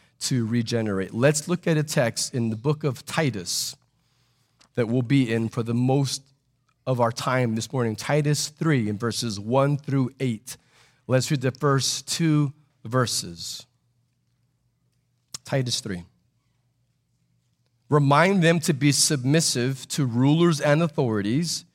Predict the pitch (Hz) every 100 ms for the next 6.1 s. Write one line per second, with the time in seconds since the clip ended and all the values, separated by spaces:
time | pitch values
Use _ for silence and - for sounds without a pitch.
0 | _ - - - 143 156 143 131 123 170
1 | 170 143 120 120 120 - - _ _ -
2 | 147 131 107 131 147 175 - - 147 139
3 | 160 131 165 147 113 104 104 - - _
4 | _ - 143 - 160 - 160 170 151 185
5 | 190 165 170 127 127 131 127 98 90 92